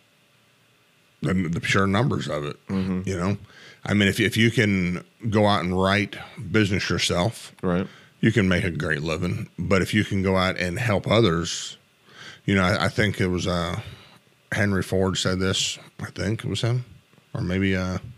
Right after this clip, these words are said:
Speaker 1: Rockefeller, one of 'em,
Speaker 2: Mm-hmm.
Speaker 1: said that, uh, "Would you rather make one percent of your effort, or no, uh, would you rather make a hundred percent of your effort
Speaker 2: Mm-hmm.
Speaker 1: or one percent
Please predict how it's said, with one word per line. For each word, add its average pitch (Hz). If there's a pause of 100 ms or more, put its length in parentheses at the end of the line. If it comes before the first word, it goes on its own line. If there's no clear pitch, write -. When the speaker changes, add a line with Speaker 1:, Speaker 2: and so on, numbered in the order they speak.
(300)
Speaker 1:
Rockefeller, -
one 95
of 92
'em, 82 (120)
Speaker 2:
Mm-hmm. 95 (260)
Speaker 1:
said 98
that, 95
uh, 87 (140)
"Would 101
you 92
rather 101
make 90
one 92
percent 101
of 92
your 90
effort, 95 (760)
or 92
no, 90
uh, 73
would 98
you 104
rather 107
make 90
a 85
hundred 151
percent 104
of 87
your 104
effort 90
Speaker 2:
Mm-hmm. 95 (320)
Speaker 1:
or 98
one 90
percent 92